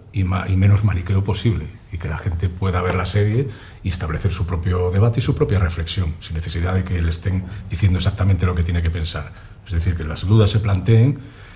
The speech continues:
y que generen lo mismo que le ocurre a los personajes, ¿no? Eso sería lo más, lo, lo, para mí lo más interesante de la serie, si ocurre con el espectador.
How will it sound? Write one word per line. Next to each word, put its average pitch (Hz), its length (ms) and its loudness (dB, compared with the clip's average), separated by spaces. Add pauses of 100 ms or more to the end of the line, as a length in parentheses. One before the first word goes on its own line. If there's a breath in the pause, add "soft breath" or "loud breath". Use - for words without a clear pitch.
(120)
y 101 100 0
que - 120 0
generen 98 460 4
lo 87 100 0
mismo 95 260 4
que 85 80 0
le 85 60 -2
ocurre 80 240 -4
a 78 40 -6
los 73 120 -10
personajes, 80 580 -6
¿no? 80 120 -10
Eso - 160 -10
sería 82 300 0
lo 82 140 0
más, 82 320 -4 (680 loud breath)
lo, 82 120 -2 (480)
lo, 95 140 -10
para - 220 2
mí 110 80 8
lo 113 80 8
más 110 160 6
interesante 95 480 0
de 90 80 2
la 85 100 -2
serie, 104 380 0 (240 loud breath)
si - 160 -4
ocurre 90 280 0
con 82 140 2
el 80 60 2
espectador. 78 560 -8